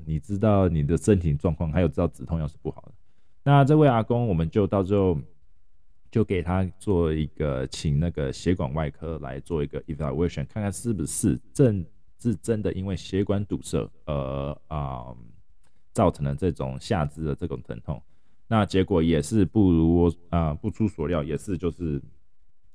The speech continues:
他的血管 circulation 真的塞住啊，那就是被堵住了。那我们常讲这个真的是因为是年纪而增长的，呃，导致的问题啦。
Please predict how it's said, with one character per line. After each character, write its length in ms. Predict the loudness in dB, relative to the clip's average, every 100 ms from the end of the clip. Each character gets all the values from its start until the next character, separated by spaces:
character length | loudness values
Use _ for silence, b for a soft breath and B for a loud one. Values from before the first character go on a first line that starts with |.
| -6
他 160 | 0 2
的 40 |
血 240 | 2 2
管 160 | 2 0
circulation 640 | -2 -4 0 2 2 -2 -10
真 160 | -4 -4
的 60 |
塞 240 | -4 -4 -6
住 200 | -6 -10
啊， 100 | -12 -12
那 120 | -8
就 100 | -6
是 300 | -6 -6 -6
被 180 | -2 -4 -4
堵 120 | -10 -16
住 200 | -16 -18
了。 80 | -20 -20 -20 -20 -6
那 160 | 4 6
我 80 | 6
们 400 | 4 2 0 -4 -12
常 260 | -4 -2 0
讲 220 | -2 0
这 100 | -2
个 160 | 0 0
真 240 | 0 0
的 80 | 0
是 200 | 0 0
因 120 | 0
为 160 | 0 -2
是 140 | -2
年 260 | 0 0 2
纪 180 | 4 4
而 80 |
增 280 | 4 2 2
长 160 | -2 -6
的， 120 | -10 -14 -16 -18 -8
呃， 300 | -2 -2 0
导 180 | -2 -6
致 140 | -4
的 120 | -2
问 220 | 2 0
题 180 | -2 -12
啦。 200 | -12 -14